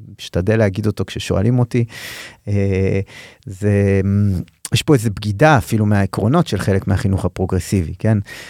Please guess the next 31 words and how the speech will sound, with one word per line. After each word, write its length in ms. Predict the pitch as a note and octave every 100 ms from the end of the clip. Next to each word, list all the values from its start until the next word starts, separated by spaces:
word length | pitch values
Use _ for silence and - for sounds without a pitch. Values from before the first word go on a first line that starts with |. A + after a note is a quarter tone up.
| -
החינוך 300 | - A2 A2
הדמוקרטי, 760 | A2+ A2 G#2+ A2 G#2+ - - -
החינוך 320 | - A2 A2
האנתרופוסופי, 840 | G#2+ G#2+ G#2 G#2+ - A2 - E2+ E2
כן? 180 | G2+ G#2 F#2+ - - -
אם 100 | G2+
היינו 180 | A2+ C#3
קוראים 280 | - C3 C#3+
ברצינות 440 | C#3 - B2+ D3
את 100 | A#2
שטיינר, 460 | - D3+ D3+ C3+ B2+
שטיינר 380 | - F3 F3
הכיר, 260 | C#3+ - D#3+ - _ A#2
הקים 220 | A2+ D3+
את 80 | D3
הבית 200 | B2+ A#2
ספר 240 | C3+ C3
שלו, 440 | B2 A#2+ A2+ G#2+ G#2 - - -
ולדורף, 540 | G#2+ B2+ C3+ D2+ - - _ _ _ -
כן? 160 | B2
זה 140 | G#2 G#2
היה 100 | A2
בית 160 | A#2
ספר 340 | - B2 C3+ A2+
לילדי 720 | A2 G#2+ G#2 G#2 G#2+ A2 A#2
הפועלים, 580 | C3+ - A#2 A2+ C3+ F2 - _
בסדר? 360 | - A2 A#2 F#2+ - - - - - -
ו-, 360 | A2 A2+ G2
ותראו 340 | G2+ G#2+ A2+ D3+
לאן 240 | C#3 C3+
הגענו, 360 | B2+ C3 B2+